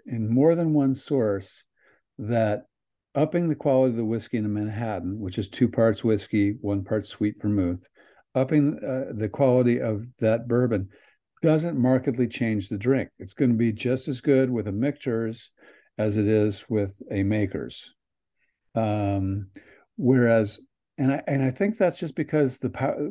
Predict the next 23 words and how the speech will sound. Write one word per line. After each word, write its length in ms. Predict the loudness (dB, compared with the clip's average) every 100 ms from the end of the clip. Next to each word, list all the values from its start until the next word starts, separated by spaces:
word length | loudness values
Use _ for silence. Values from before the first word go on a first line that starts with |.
| 0
vermouth 400 | 4 4 4 2
is 120 | -4
a 40 |
very 240 | 0 2 2
powerful 500 | -2 -2 -2 -4 -4
ingredient. 560 | -4 -2 -2 -4 -6
It's, 180 | -12 -8
it 120 | -4
was, 300 | -2 -2 -4 -10
it's 180 | -10 -2
what 180 | -2 -2 -12 _
created, 720 | -2 2 4 4 2 0 -8 -18 _ _ -14 -8
actually, 380 | -6 -6 -4 -4
it 40 | -4
was 140 | -8
what 140 | -12 -16 _
created 480 | -4 -2 -2 -4 -6
cocktails 640 | -4 -4 -4 -2 -2 -2
in 80 | -4
America 500 | -4 -2 -4 -6 -10
was 220 | -12 -12
the 100 | -10
vermouth. 500 | -8 -4 -2 -4 -6